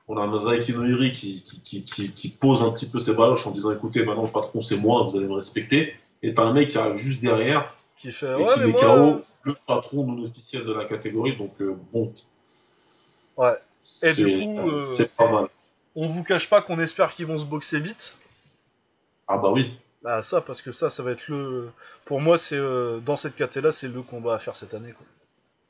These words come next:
Speaker 1: Ah bah clairement, de toute façon, c'est ça à faire. Le K one, je pense qu'ils sont au courant.
Speaker 2: Ah bah,
Speaker 1: Noiri,
Speaker 2: de toute
Speaker 1: il est au
Speaker 2: façon,
Speaker 1: courant.
Speaker 2: euh, ils nous déçoivent quand même assez rarement. Des fois, ils vont peut-être prendre un petit peu de temps, euh, mettre un ou deux combats avant pour faire monter la sauce, mais je pense que d'ici décembre, ce sera fait, quoi.
Speaker 1: Ouais, je,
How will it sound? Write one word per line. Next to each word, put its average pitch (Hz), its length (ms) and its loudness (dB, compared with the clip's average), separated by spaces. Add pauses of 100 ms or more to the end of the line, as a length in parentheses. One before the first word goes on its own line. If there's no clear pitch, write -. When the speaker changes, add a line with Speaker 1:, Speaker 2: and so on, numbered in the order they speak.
(420)
Speaker 1:
Ah - 140 -8
bah - 80 -10
clairement, 113 360 -2
de - 60 -10
toute - 180 -18
façon, - 260 -2
c'est 98 280 4
ça 113 320 6
à - 20 -4
faire. 117 240 6
Le 101 60 2
K 95 120 0
one, 113 140 8
je - 60 0
pense 117 220 -2
qu'ils 110 100 -4
sont 107 140 -4
au 101 60 -2
courant. 113 460 4
Speaker 2:
Ah 110 40 4
bah, 113 160 10
Speaker 1:
Noiri, 113 220 6
Speaker 2:
de 120 40 -4
toute 120 60 -6
Speaker 1:
il 123 80 0
est - 20 2
au 113 80 8
Speaker 2:
façon, 151 220 6
Speaker 1:
courant. 175 160 2
Speaker 2:
euh, 147 200 -4
ils 151 120 -4
nous 165 100 -4
déçoivent 170 340 6
quand 180 140 2
même 175 160 -2
assez 175 220 2
rarement. 175 420 4
Des 175 140 2
fois, 190 200 4
ils 185 80 0
vont 170 120 0
peut-être 165 240 -2
prendre 156 180 0
un 156 80 4
petit 156 160 -12
peu 160 140 -8
de 165 120 -10
temps, 170 300 2
euh, 143 200 0 (460)
mettre 147 300 2
un 160 160 2
ou 165 80 -2
deux 165 140 2
combats 165 320 4
avant 165 180 2
pour 160 160 -8
faire 143 140 -2
monter 147 260 -4
la 139 140 2
sauce, 165 260 -6
mais 135 180 -6
je - 80 -10
pense 151 180 -8
que 147 100 -8
d'ici 135 300 -14
décembre, 135 360 -10
ce 127 60 -20
sera 117 180 -10
fait, 117 180 -14
quoi. - 120 -20 (1080)
Speaker 1:
Ouais, 104 280 4
je, 90 120 -2